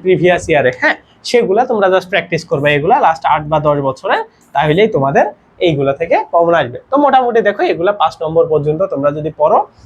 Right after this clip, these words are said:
তাহলে তোমাদের আর লাগবে না। এখন দেখো তোমাদের এই ছয় এবং সাত নম্বরে, সাত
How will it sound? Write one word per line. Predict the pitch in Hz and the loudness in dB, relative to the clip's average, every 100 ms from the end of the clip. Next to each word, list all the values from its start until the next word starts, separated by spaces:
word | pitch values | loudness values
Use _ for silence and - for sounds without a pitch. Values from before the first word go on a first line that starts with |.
| - | -8
তাহলে | - 175 170 | -4 0 0
তোমাদের | 165 156 151 | 0 0 2
আর | 151 170 | 0 0
লাগবে | 143 127 113 | 0 -2 -4
না। | 120 - - 196 | -8 -16 -6 -4
এখন | 196 339 330 | 0 2 2
দেখো | 185 226 277 | 2 0 0
তোমাদের | 208 202 214 | 2 2 2
এই | 220 - | 2 0
ছয় | 220 247 | 2 2
এবং | 233 240 240 | 2 -2 -2
সাত | 226 208 | -2 0
নম্বরে, | 180 156 123 104 _ _ | 0 0 -2 -4 _ _
সাত | - | -4